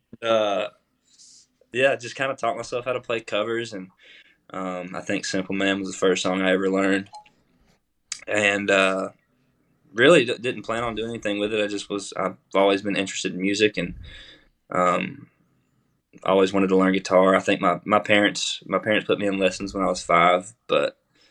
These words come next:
he tried to make me learn, like, the boring stuff, like Twinkle Twinkle Little Star, and I think I went to one lesson and I quit and never touched it again. Um, but yeah, always been, you know, interested in guitar and kinda just taught myself covers and got bored with that and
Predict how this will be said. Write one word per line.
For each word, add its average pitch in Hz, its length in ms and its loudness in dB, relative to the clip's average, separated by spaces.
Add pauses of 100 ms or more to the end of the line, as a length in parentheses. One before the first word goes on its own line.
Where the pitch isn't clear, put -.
(240)
he 98 80 0
tried 92 240 2
to 90 60 -4
make 95 180 -2
me 92 120 -2
learn, 90 400 -2
like, 82 200 -4
the - 60 -14
boring 92 360 -2
stuff, 87 380 0
like 87 200 0
Twinkle 95 320 -6
Twinkle 92 300 -4
Little 90 180 0
Star, 85 380 4
and - 220 -4 (720)
I - 60 -4
think 98 180 2
I 95 60 8
went 90 140 6
to 95 60 6
one 98 200 2
lesson 92 320 2
and 90 120 0
I 85 60 0
quit 92 320 4
and 90 80 -4
never 92 180 2
touched - 340 2
it 92 60 -4
again. 95 340 -2 (640)
Um, 92 380 -2 (680)
but 120 80 6
yeah, 135 80 10
always 123 320 6
been, 120 400 -8
you 110 100 -8
know, 104 240 -2 (140)
interested 113 320 -8
in 110 60 -4
guitar 104 480 2
and 98 180 -6
kinda 104 160 -4
just 107 140 -10
taught 101 160 -4
myself 104 260 -6
covers 104 360 -4
and 95 80 -16
got 95 180 -6
bored 98 200 -8
with 95 120 -20
that 95 340 0
and 92 180 -18